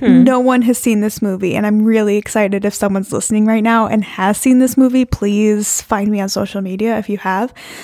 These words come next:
Speaker 2: There is a movie from the early to mid nineties called The Revenge of the Red Baron.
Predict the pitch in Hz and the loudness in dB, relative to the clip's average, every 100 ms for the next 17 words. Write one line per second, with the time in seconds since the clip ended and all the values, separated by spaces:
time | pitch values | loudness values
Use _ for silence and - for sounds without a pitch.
0 | - - _ 247 262 294 320 269 240 220 | -20 -20 _ 0 2 2 2 4 4 2
1 | 220 214 202 196 202 - _ _ - 220 | -2 -2 -2 -2 -4 -8 _ _ -20 -6
2 | 220 220 208 208 - 247 247 240 233 220 | 0 2 2 0 0 2 2 2 2 2
3 | 202 208 202 196 214 - - 196 196 208 | 0 -2 -2 -4 -4 -6 -8 -4 -4 -2
4 | 214 214 220 214 220 233 240 226 226 214 | -4 -2 0 0 2 2 0 -2 -2 -2
5 | 196 196 - 190 190 208 269 311 | -4 -6 -6 -6 -2 0 2 0